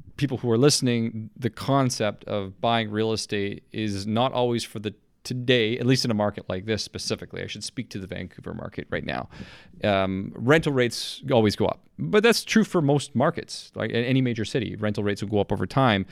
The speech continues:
And so when we're considering buying real estate, we almost have to forecast, I shouldn't say we almost do, 'cause you should, forecast potential rate increases when you're considering your own calculation.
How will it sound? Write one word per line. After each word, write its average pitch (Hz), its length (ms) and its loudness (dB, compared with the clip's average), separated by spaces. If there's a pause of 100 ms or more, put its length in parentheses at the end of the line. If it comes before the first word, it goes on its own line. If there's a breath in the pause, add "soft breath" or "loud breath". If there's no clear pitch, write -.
(300 loud breath)
And 117 160 0
so 127 360 4
when 117 240 2
we're 113 80 0
considering 139 440 2
buying 104 220 4
real 104 200 2
estate, 104 240 2
we 110 140 0
almost 156 280 0
have 139 160 2
to 107 140 -4 (320 loud breath)
forecast, 110 720 2
I 107 40 2
shouldn't 101 200 -4
say 98 120 2
we 92 100 2
almost 92 240 0
do, 107 80 -4
'cause 92 200 -2 (120)
you 92 120 0
should, 117 440 6 (260 loud breath)
forecast - 680 4
potential 127 520 0
rate 104 320 2
increases 110 560 0
when 101 140 2
you're 95 80 0
considering 98 380 -2
your 95 100 0
own 95 140 -2
calculation. 101 680 -4